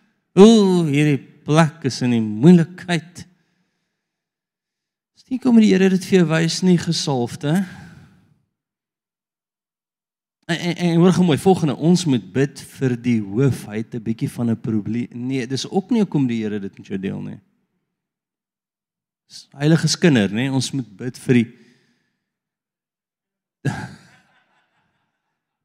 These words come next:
Ons het net, ons het net 'n groepie mekaar gekry om te praat oor waarvoor ons moet bid. Shut up man, jy is besig om te skinder. Jy is om te bid nie.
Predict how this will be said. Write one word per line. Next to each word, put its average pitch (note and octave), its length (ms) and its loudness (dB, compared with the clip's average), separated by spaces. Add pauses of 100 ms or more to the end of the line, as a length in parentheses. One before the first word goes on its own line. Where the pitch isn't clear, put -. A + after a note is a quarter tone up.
(1500)
Ons D#3+ 160 8
het F3+ 120 6
net, G#3 280 4
ons E3+ 100 4
het D#3 80 0
net G3+ 140 6
'n G3 120 0
groepie G3+ 240 2
mekaar F3 360 2
gekry E3+ 240 0
om D3 80 0
te D3 80 0
praat D#3 340 2
oor D3 140 2
waarvoor B2 360 0
ons C3 120 -2
moet B2+ 100 -2
bid. C3 160 0
Shut C4 380 0
up A#3+ 240 0
man, D3+ 160 2
jy F3 80 6
is F3 80 0
besig G#3+ 160 2
om G#3+ 40 2
te A3+ 120 2
skinder. F#3+ 600 2 (1700)
Jy C4 80 0
is A#3 120 2
om G3+ 80 2
te - 100 0
bid C3+ 340 0
nie. B2+ 300 -4